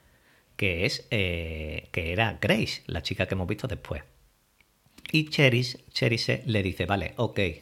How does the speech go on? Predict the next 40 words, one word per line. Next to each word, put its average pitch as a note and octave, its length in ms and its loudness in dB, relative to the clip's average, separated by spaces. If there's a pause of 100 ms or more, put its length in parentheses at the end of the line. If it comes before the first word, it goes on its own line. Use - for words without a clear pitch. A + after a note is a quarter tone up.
yo F#2 160 -2
me F2+ 60 0
encargo". - 480 -6
No B2 140 4
recuerdo B2 340 0
cómo G2 160 2
se F#2+ 80 -2
pronuncia F2+ 640 0
Cherises, G#2+ 640 -2 (360)
yo G2 200 -4
le F#2+ 80 0
voy F#2+ 80 2
a F2+ 40 -2
decir F2+ 240 -4
Cherise. G#2 440 -2 (720)
Y B2 140 2
le A2+ 80 6
dice, G2+ 140 2
"Vale, G#2 260 0
yo A2 160 2
me G2 80 2
encargo, E3 580 2
voy F#2+ 240 0
a F2+ 60 2
ir G2 180 0
a F#2+ 40 2
hablar F#2+ 420 -2
yo C3+ 220 -2
con F#2 140 -2
esta E2 320 -4
Grace". - 420 -6 (580)
Mientras C#3+ 680 2
Will A#2 400 2
y B2 120 2
Flynn B2 500 0
vemos F#2+ 400 -2
que - 120 0
andan F#2+ 260 0
por B2+ 240 4
Londres, A2 600 0